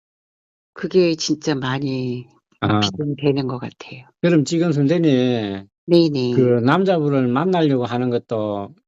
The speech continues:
Speaker 2: 그런
Speaker 1: 네.
Speaker 2: 뭐 텃세 문제 이런 거하고 관련이 좀 있어요?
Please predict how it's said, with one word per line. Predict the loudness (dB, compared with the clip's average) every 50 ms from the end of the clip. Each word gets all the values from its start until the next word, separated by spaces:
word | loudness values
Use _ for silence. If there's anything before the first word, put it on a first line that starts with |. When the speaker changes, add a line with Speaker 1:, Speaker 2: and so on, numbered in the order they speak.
| _ _
Speaker 2:
그런 | 0 2 2 2 2 2
Speaker 1:
네. | 2 2 2 0 -2 -4 -8 _ _ -12 -8 -6
Speaker 2:
뭐 | -6 -4 -4 -6 -8 -8 _
텃세 | -6 -6 -6 -4 -2 -2 0
문제 | 2 2 2 2 2 0
이런 | 0 0 0 0 2 0 0 0
거하고 | 2 2 2 2 2 2 0 -2 -6 -8 -6 -6 -4 -2 -4 -6 -6 _ _ _ _ _ _ _
관련이 | 0 0 2 2 2 0 -2 -4
좀 | -4 -8 -8 -6 -6
있어요? | -6 -4 -4 -4 -4 -4 -6